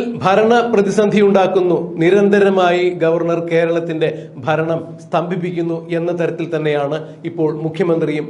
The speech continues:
മന്ത്രിസഭയും എത്തിച്ചേർന്നിരിക്കുന്നത്. ഇന്നലെ മുഖ്യമന്ത്രി ബഹുമാനപ്പെട്ട പിണറായി വിജയൻ രാഷ്ട്രപതിക്ക്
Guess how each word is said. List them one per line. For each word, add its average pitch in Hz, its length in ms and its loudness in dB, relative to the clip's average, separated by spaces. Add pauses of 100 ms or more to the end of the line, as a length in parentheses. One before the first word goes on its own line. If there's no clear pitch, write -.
മന്ത്രിസഭയും 160 600 -2 (100)
എത്തിച്ചേർന്നിരിക്കുന്നത്. 127 800 -6 (1300)
ഇന്നലെ 226 280 4 (200)
മുഖ്യമന്ത്രി 214 480 4 (160)
ബഹുമാനപ്പെട്ട 196 500 2 (220)
പിണറായി 185 380 2
വിജയൻ 180 260 0 (400)
രാഷ്ട്രപതിക്ക് 190 680 -2